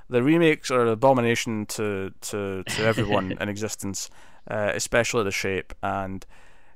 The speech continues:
Speaker 1: could we have a genuinely fantastic sequel next week? We'll find out.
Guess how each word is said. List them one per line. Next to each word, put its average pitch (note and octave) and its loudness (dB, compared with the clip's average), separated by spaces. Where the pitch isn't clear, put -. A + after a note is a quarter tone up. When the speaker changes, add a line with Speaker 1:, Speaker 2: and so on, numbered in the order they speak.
Speaker 1:
could C#3+ 2
we D3 6
have C3 6
a A#2 2
genuinely B2 4
fantastic A2+ -2
sequel G#2+ -2
next - -6
week? - -10
We'll G#2 -6
find G2+ -10
out. - -14